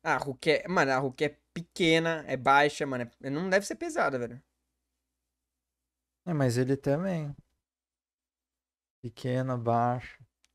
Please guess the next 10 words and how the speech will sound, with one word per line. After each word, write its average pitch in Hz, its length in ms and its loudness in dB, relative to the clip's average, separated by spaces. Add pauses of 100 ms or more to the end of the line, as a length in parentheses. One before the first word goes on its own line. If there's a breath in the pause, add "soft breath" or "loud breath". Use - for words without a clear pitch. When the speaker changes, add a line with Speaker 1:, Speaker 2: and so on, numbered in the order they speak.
(500)
Speaker 1:
Então, 113 220 -20 (1160)
mas, 131 100 -8
pô, 131 340 4
se - 160 -2
ele 147 80 4
não 160 100 4
aguentar 165 340 6
ela 165 80 6
no 170 100 6
ombro, 165 400 4